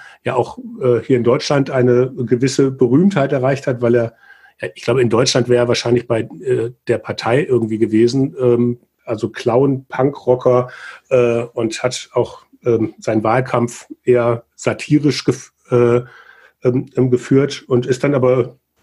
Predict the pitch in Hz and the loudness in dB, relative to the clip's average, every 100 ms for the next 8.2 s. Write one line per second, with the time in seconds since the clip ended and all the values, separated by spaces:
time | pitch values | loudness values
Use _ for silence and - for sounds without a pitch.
0 | _ - 165 135 110 110 113 110 107 117 | _ 0 2 2 0 -2 -4 -4 -2 -4
1 | 147 - - - - 160 160 139 131 - | -4 -6 -18 -12 -2 0 2 2 0 -2
2 | 127 156 156 139 131 - _ 135 123 - | -4 -2 0 0 -2 -8 _ -4 -2 -2
3 | 170 160 147 127 - 160 120 110 - - | 0 -2 -2 -4 0 0 0 -2 -4 -2
4 | 127 - 127 127 131 131 135 151 - - | -2 0 0 2 0 0 0 0 -4 -4
5 | 147 147 165 - 143 135 - - 143 139 | 0 0 -2 -8 -4 -4 -6 -2 2 2
6 | 139 131 139 151 - - - - - - | 0 2 2 2 -4 -20 -20 -20 -20 -12
7 | - 139 135 139 - 127 127 117 127 127 | 0 2 4 0 0 0 0 0 0 -2
8 | - - | -16 -18